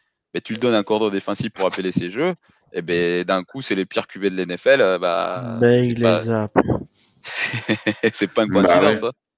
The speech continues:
Speaker 3: Ça.
Speaker 1: Donc, on va parler
Speaker 2: Non,
Speaker 1: des
Speaker 2: non,
Speaker 1: matchs
Speaker 2: mais,
Speaker 1: avec,
Speaker 2: non, non.
Speaker 1: euh,
Speaker 2: Non, mais je suis d'accord avec toi, Mac Jones, il y a,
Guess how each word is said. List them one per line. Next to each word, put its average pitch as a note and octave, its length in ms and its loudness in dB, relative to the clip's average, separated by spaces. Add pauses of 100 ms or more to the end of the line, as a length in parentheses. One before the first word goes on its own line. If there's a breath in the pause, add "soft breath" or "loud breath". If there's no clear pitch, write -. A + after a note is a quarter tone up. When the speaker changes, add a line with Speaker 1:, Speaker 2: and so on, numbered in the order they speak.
(840 soft breath)
Speaker 3:
Ça. G2 220 2
Speaker 1:
Donc, E3 280 4
on F3+ 60 2
va G#3+ 140 6
parler F#3 320 4
Speaker 2:
Non, D3+ 60 6
Speaker 1:
des - 60 2
Speaker 2:
non, C#3+ 80 2
Speaker 1:
matchs C3+ 120 2
Speaker 2:
mais, C3 100 0
Speaker 1:
avec, C3+ 180 2
Speaker 2:
non, C#3 100 -2
non. - 80 -4
Speaker 1:
euh, F#2 380 -2 (420)
Speaker 2:
Non, C3+ 100 0
mais D3 100 2
je C#3 60 -6
suis C3+ 80 -4
d'accord C3+ 240 2
avec C#3 160 -2
toi, D3 240 2
Mac A#2+ 200 -6
Jones, C#3 240 -4
il - 120 -12
y B2+ 40 0
a, A2+ 160 -2